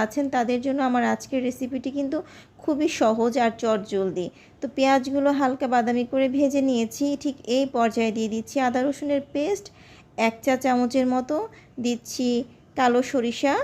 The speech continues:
কালো সরিষা দিয়েছি হাফ চামচের মতো আস্ত, এটা থাকলে দিবেন, না থাকলে না দিলেও চলবে। এখন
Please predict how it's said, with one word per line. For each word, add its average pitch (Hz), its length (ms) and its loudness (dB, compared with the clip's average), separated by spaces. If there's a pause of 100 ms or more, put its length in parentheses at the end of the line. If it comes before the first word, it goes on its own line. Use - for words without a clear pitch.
(460)
কালো 233 200 0
সরিষা 247 380 0
দিয়েছি 233 440 -2
হাফ 247 300 0
চামচের 254 440 2
মতো 254 280 -2 (200)
আস্ত, - 260 -4 (1400)
এটা 262 260 4 (140)
থাকলে 262 360 -2
দিবেন, 262 320 0 (100)
না 262 100 4
থাকলে 277 400 -2 (400)
না 247 160 4
দিলেও 240 280 2 (120)
চলবে। 208 320 0 (180)
এখন 233 340 -2